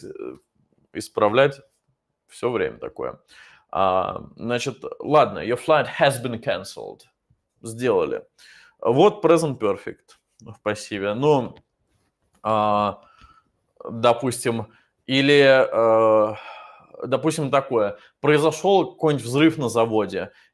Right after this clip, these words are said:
и, э, людей спасатели достают из-под, э, обвалов, из-под обвала, и-, из-под, э, стро-, ну, как бы, здания. И в новостях сообщают:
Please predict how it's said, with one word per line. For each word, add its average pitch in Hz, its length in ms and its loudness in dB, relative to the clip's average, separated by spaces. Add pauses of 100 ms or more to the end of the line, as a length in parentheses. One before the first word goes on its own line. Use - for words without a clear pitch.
и, 127 500 0
э, 117 400 -8
людей 147 600 2
спасатели 147 640 0
достают 117 640 -6
из-под, 127 680 -4
э, 107 840 4 (120)
обвалов, 107 680 0 (380)
из-под 117 340 -6
обвала, 107 600 -2 (480)
и-, - 180 -20
из-под, 110 480 -8
э, 107 440 0
стро-, 107 340 -2
ну, 110 120 -10
как 101 220 -6
бы, 98 480 -2
здания. 98 640 -2 (720)
И 139 200 4
в 147 100 0
новостях 151 460 2
сообщают: 107 760 -2